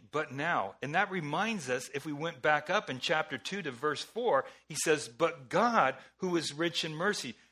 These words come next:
So what he's laying out for us is a description of the reality of our life. He's bringing our ungodliness, our sin, the world, our association with the world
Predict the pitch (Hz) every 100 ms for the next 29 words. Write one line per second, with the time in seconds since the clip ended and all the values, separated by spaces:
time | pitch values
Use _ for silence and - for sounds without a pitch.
0 | _ - 175 160 202 262 233 214 208 208
1 | 185 196 190 160 143 160 139 139 143 -
2 | - 190 214 - 160 147 139 135 143 147
3 | 147 160 180 220 220 - 202 - 175 180
4 | 160 165 151 117 - - - 196 151 131
5 | 180 220 233 226 151 151 147 135 127 156
6 | 202 208 214 202 196 - 135 - - 220
7 | 220 214 147 147 139 214 214 214 165 -
8 | - 135 - 180 165 180 180 170 156 135
9 | 147 165 226 226 220